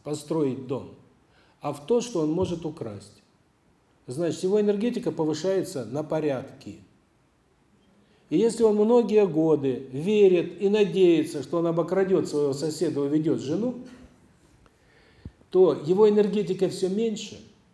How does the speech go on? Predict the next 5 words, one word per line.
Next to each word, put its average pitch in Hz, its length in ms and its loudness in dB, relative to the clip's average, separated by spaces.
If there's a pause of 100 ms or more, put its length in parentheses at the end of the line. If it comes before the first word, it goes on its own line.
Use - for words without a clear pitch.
(760)
и 160 80 0
возможностей 175 1080 -2 (600)
жениться 165 500 0
на 170 140 -4
красивой 170 640 -4